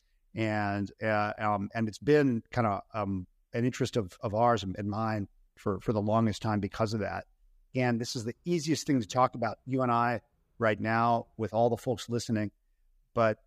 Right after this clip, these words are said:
it's just the hardest thing to understand in I R L, right, in real life, when you're in clinic or when you're in the operating room, right, when you're in the emergency department, um, or when you're at home and you have a problem like this.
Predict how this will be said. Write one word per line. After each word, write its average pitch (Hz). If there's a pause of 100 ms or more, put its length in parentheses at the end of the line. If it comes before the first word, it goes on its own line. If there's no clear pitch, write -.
(120)
it's -
just -
the 113
hardest -
thing 127
to 113
understand 113 (120)
in 113 (260)
I 135
R 127
L, 117
right, 117
in 117
real 123
life, 117 (160)
when 117
you're 120
in 120
clinic 120
or 110
when 107
you're 110
in 113
the 113 (280)
operating 123
room, 120 (180)
right, 113 (180)
when 113
you're 110
in 110
the 107
emergency 110
department, 101 (300)
um, 101
or 113
when 110
you're 104
at 104
home 117
and 101
you 98
have 98
a 92
problem 90
like 90
this. -